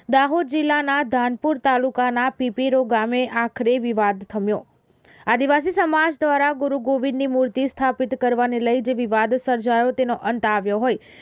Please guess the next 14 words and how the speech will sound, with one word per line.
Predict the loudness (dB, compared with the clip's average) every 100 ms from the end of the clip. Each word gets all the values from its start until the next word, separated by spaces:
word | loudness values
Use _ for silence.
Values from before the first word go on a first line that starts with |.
| -2
તેમ | 0 2 2
આદિવાસી | 0 0 0 0 0
સમાજે | 0 0 0 -2 0
ગુરુ | 0 0 2
ગોવિંદની | 0 0 0 -2 0
પ્રતિમાનું | 0 0 0 0 0 -2 -2
અનાવરણ | -2 0 0 -2 -4 -4
કર્યું. | -4 -6 _ _ _ _ _
છેલ્લા | 0 0 2
ત્રણ | 2 2 2
વર્ષથી | 0 0 0
આદિવાસી | 0 0 -2 -2 -2
સમાજ | -2 0 0 0
દ્વારા | 0 2 2